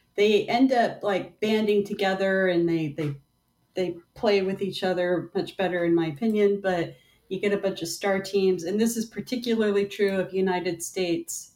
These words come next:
um, national teams, <laughs> is you get a bunch of stars together, then they start looking at each other going, um, "So I'm over here, but you're scoring, right?"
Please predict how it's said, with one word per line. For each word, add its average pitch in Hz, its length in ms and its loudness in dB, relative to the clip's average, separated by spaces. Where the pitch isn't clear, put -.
um, 165 600 -4
national 202 580 0
teams, 175 560 -2
<laughs> - 1000 0
is 233 280 2
you 262 100 -2
get 294 180 6
a - 40 -2
bunch 294 180 0
of 262 80 2
stars 269 400 4
together, 226 460 4
then 226 160 2
they 247 80 2
start 240 280 0
looking 277 300 4
at 233 100 2
each 226 200 -2
other 220 180 2
going, 208 480 4
um, 208 560 0
"So 214 420 -2
I'm 269 440 4
over 247 180 0
here, 247 300 0
but 208 160 0
you're 311 100 0
scoring, 247 540 2
right?" 277 400 0